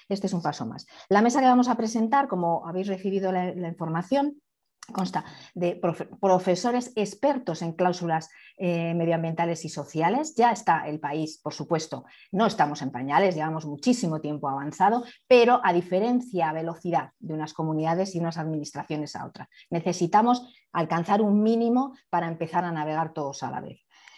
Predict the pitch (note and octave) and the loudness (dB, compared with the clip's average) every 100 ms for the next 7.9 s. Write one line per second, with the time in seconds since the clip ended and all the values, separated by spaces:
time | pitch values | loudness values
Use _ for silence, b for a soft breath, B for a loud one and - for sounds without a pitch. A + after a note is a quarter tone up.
0 | B B G3 F#3+ F#3+ F#3+ G#3 - G3 F#3+ | B B 4 6 4 2 -6 -4 -2 -2
1 | - - _ F3 F3 F#3+ A#3 B3 C4 G#3+ | -6 -16 _ -2 2 4 6 6 4 4
2 | F#3 G3 A3 A3+ G3+ G3 G#3 G#3+ G3+ B3 | 4 2 0 0 0 0 0 0 0 0
3 | A#3+ G3 F3+ F#3+ F#3 F3+ D#3+ F3+ A3+ G#3+ | -2 -2 -4 -6 -4 -4 -4 -2 -2 -2
4 | E3+ E3+ E3+ E3+ A3+ A3 - B B G#3+ | -2 -2 -2 2 2 0 -4 B B -2
5 | G3 F3 - E3 D#3+ D#3+ F3 - D#3+ D3 | 0 -2 -2 -4 -2 -2 -2 -4 -10 -10
6 | - F3+ G#3 A3 G#3+ F3+ E3+ E3+ F#3 F#3+ | 0 4 4 2 -2 -4 -4 -4 -4 -2
7 | F#3+ - D#3 D#3 G#3 A3+ A3+ E3+ D3 | -4 0 0 2 2 2 0 -2 -4